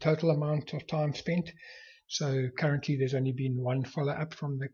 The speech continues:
consultant on the support request. So the total time spent is fifteen minutes. I'm able to, um, open the support request,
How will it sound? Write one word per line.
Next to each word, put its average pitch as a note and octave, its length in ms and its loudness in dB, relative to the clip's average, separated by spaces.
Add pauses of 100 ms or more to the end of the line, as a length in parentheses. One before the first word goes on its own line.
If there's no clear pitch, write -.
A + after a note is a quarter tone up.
(100)
consultant D3+ 540 -6
on D3 180 0
the D3 120 0
support - 380 -4
request. F3+ 360 -6 (540)
So - 180 -6
the C3 460 -2
total C#3+ 240 -2
time C3+ 240 -4
spent - 300 -8
is - 100 -8
fifteen C#3 360 -4
minutes. D3 380 -4 (720)
I'm C#3 180 0
able C#3 280 2
to, C3 800 -2
um, B2 320 -6 (440)
open D#3 300 4
the C#3 160 2
support C#3 420 -4
request, - 420 -4